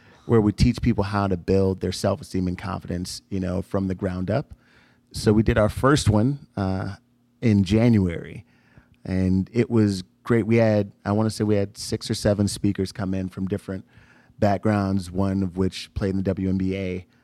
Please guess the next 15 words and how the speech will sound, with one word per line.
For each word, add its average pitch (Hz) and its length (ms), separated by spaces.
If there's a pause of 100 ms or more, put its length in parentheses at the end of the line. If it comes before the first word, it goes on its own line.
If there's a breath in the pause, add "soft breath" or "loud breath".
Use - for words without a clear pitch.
(160 soft breath)
uh, 95 180
another 95 340
who's 90 300
a, 90 220 (100)
an 90 280
N 98 80
F 92 140
L 92 100
quarterback 92 480
developer, 98 560 (500 soft breath)
uh, 90 420 (120)
a, 85 400 (120)
a - 40
fitness 101 400
coach, - 500